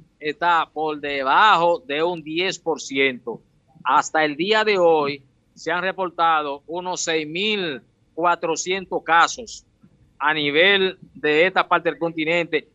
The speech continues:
y han fallecido tres personas, no en esta área, sino con relación a la parte de África. Eso representa un cero punto cero cuatro de tasa de letalidad.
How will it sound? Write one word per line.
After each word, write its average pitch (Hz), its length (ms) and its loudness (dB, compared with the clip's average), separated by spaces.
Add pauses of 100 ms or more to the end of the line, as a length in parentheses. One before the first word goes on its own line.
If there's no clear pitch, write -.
(140)
y 143 140 0
han 170 180 2
fallecido 190 760 -4 (120)
tres 214 400 2
personas, 147 840 -2 (360)
no 160 240 -2
en 214 180 -2
esta 175 420 0
área, 127 320 -6 (380)
sino 170 640 -2
con 151 140 -2
relación 156 460 -2
a 180 60 0
la 156 120 0
parte 165 340 -2
de 135 100 -4
África. 120 520 -6 (360)
Eso 156 220 -4
representa 190 680 0
un 175 120 -8
cero 208 400 -2
punto 190 320 -2
cero 180 340 -4
cuatro 180 460 -2
de 156 140 -4
tasa 180 320 -4
de 165 120 -6
letalidad. 139 600 0